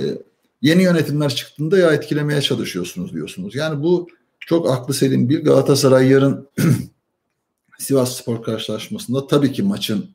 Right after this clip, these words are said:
kendi sahasında oynaması ve kadro avantajı açısından favorisi ama zor oyunu bozuyor. Şimdi ligin zirvesindeki Galatasaray gidip Ankara Gücü'ne yeniliyor.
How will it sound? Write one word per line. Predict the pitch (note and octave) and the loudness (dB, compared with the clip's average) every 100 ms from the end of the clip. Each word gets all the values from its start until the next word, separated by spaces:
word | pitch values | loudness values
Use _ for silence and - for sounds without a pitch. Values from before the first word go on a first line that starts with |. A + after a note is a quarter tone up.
| - | -10
kendi | G#2+ A2+ | -6 -6
sahasında | A2+ G2+ G2 G2+ G2 | -4 -6 -4 -2 -2
oynaması | G2 F#2 F#2+ B2 | 0 -2 -6 -6
ve | G#2 - | -6 -4
kadro | A2+ G2+ F#2 | -4 -2 0
avantajı | F#2+ F#2+ F#2 F#2+ | -2 -4 -8 -8
açısından | F#2 - B2 F3+ | -8 -8 -6 -8
favorisi | - B2+ A2+ F#2+ - | -2 0 0 -2 -6
ama | C#3+ C#3+ - - - _ _ | -2 -2 -2 -6 -18 _ _
zor | F#2+ B2+ C3 | 2 6 8
oyunu | A#2+ B2+ | 6 4
bozuyor. | A#2 A#2+ C#3 C3 F3 - | 2 0 0 0 -2 -6
Şimdi | A2+ G#2 | -4 -2
ligin | A2 B2 | 0 0
zirvesindeki | A#2+ A#2 A#2 A#2 A#2+ A#2 A#2+ | 2 0 -2 -2 -4 -4 -4
Galatasaray | G#2 G#2+ G2 A2 G2+ G2 | -4 -4 -8 -8 -6 -6
gidip | F#2+ - | -8 -8
Ankara | G#2+ A#2 G2 F#2 | -8 -6 -8 -10
Gücü'ne | - A#2 B2+ | -10 -8 0
yeniliyor. | B2 A#2 G2+ | 2 2 0